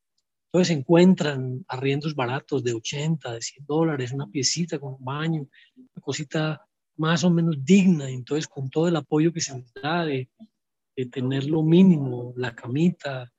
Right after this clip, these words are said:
cositas de aseo, un kit de alimentos y, y su trabajo, y cuando no les va bien en su trabajo, pues se les ayuda con algún arriendo, si es que, pero, pero es, es, es muy, muy gratificante ver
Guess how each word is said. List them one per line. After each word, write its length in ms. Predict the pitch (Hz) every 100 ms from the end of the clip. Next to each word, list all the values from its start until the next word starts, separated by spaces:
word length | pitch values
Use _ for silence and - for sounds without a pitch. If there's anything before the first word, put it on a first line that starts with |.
| _ _ _ _
cositas 320 | - - 160
de 80 | 139
aseo, 720 | 120 156 160 170 147 135 127 _ _ _
un 140 | 151 156
kit 240 | - 151
de 100 | 139
alimentos 1000 | 143 135 131 151 175 160 151 131 - - _ _ -
y, 180 | 135 -
y 60 | 147
su 180 | - 131
trabajo, 580 | 123 127 151 208 160
y 80 | 147
cuando 320 | - 139 131
no 180 | 131 151
les 160 | 165 175
va 100 | 180
bien 160 | 185
en 60 | 190
su 140 | 180
trabajo, 400 | - 139 139 147
pues 300 | 160 156 123 - _ _
se 140 | _ 147
les 180 | 135 131
ayuda 420 | 123 127 151 165
con 220 | 165 139
algún 320 | 127 127 143
arriendo, 600 | 156 165 160 185 185 151 135
si 140 | -
es 100 | 135
que, 120 | - - _ _
pero, 240 | - 160 190
pero 240 | 170 160
es, 160 | 190 196 262
es, 220 | 208 175 254
es 140 | 185
muy, 720 | 196 214 226 226 208 165 131 - 190 - 180 - - _ _ _ _ _ _ _ _ -
muy 140 | 185
gratificante 800 | 208 208 - 156 185 180 160 143
ver 200 | 135 131